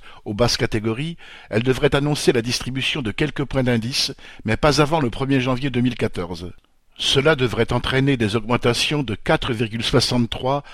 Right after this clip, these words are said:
à quarante-six virgule trente euros bruts par mois. Quant aux autres catégories, elles devront attendre un autre dégel. Combien de salariés toucheront-ils réellement une augmentation ?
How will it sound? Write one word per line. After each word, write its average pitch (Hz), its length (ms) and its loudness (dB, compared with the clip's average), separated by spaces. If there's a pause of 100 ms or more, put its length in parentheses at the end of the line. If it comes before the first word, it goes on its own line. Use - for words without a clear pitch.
(160)
à 110 100 0
quarante-six 143 640 0
virgule 110 300 -8
trente 143 460 -2
euros 117 240 0
bruts 107 220 -4 (100)
par 104 180 -2
mois. 90 300 -4 (680)
Quant 135 240 -2
aux 117 160 -2
autres 131 160 -4
catégories, 120 600 -2 (280)
elles 120 140 0
devront 123 240 0
attendre 135 580 0
un 113 160 2
autre 123 200 -2
dégel. 82 520 -4 (1300)
Combien 160 320 2
de 143 80 2
salariés 123 520 2
toucheront-ils 120 600 0
réellement 131 400 4
une 120 100 2
augmentation ? 107 600 0